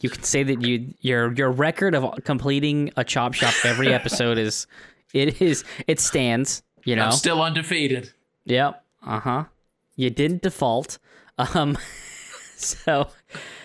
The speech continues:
Speaker 1: all right.
Speaker 2: You
Speaker 1: Well,
Speaker 2: can't take
Speaker 1: uh,
Speaker 2: my co-hosting job away from me.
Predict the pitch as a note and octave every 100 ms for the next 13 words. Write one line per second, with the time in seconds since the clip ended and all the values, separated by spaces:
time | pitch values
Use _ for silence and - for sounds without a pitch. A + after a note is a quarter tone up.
0 | - - - C#4+ C4 C#3 C#3 C#3+ D#3 D#3+
1 | F3+ - D3+ D#3+ D3 E3+ F3 E3+ D#3+ D#3+
2 | D3+ D#3 D3 D#3+ E3+ E3+ C3 A2 A2+ -